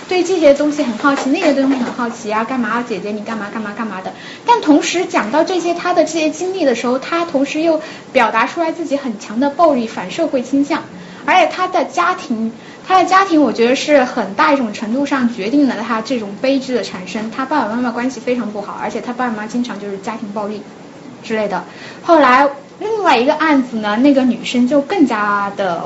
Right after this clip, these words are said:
我觉得更加的恐怖，也不是恐怖，就是更加，她的那个问题就更加那个。她不仅接触到我，我之前说的那个问题，她还接触到从事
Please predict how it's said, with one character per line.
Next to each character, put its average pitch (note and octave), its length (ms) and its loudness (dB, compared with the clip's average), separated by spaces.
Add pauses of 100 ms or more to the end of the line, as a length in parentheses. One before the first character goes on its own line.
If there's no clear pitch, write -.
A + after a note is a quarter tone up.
(140)
我 F#3 140 -2
觉 F#3+ 160 -4
得 A#3 120 0
更 D4 220 2
加 A3+ 160 2
的 G3 200 -2
恐 G3 280 -10
怖， A#3+ 180 0 (360)
也 A#3 100 2
不 B3 120 0
是 G4+ 100 4
恐 D4+ 180 4
怖， F#4 100 2
就 F#4+ 140 2
是 F#4+ 60 2
更 G4+ 260 0
加， E4+ 180 -2
她 G4+ 220 4
的 F#4+ 140 6
那 E4+ 100 0
个 D#4+ 140 8
问 D#4+ 180 4
题 C4 140 -2
就 C#4 100 2
更 D#4 100 2
加 D4 120 6
那 D4 160 6
个。 G3 120 0 (400)
她 G4 200 2
不 F#4+ 180 0
仅 A#3 240 -4
接 D4 220 4
触 D4+ 180 -2
到 A#3+ 300 4
我， G3 420 -2 (300)
我 G#3 180 -2
之 D4 160 -4
前 A#3+ 240 -2
说 C#4 140 2
的 B3 100 2
那 A3+ 160 0
个 G#3 220 -2
问 G#3+ 200 -2
题， F#3 220 -10 (540)
她 F4 180 2
还 C4+ 260 2
接 E4+ 240 -2
触 E4+ 220 -4
到 C4 180 2
从 A3 360 -6
事 B3 440 0